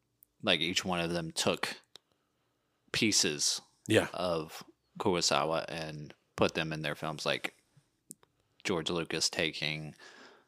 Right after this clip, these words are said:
Speaker 1: the transitions and the characters'
Speaker 2: Yeah.
Speaker 1: development and, um,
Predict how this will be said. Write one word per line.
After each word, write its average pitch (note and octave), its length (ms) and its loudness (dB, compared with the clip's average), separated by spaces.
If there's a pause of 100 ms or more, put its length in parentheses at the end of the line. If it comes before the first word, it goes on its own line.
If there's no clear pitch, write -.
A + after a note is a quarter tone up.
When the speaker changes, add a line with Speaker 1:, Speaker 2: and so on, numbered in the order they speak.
(380)
Speaker 1:
the G2+ 80 4
transitions G2+ 960 6
and F#2 340 2
the F#2 80 4
characters' F#2 840 6
Speaker 2:
Yeah. F2+ 220 6 (120)
Speaker 1:
development E2 800 2
and, F2+ 560 -6 (420)
um, D#2 580 -2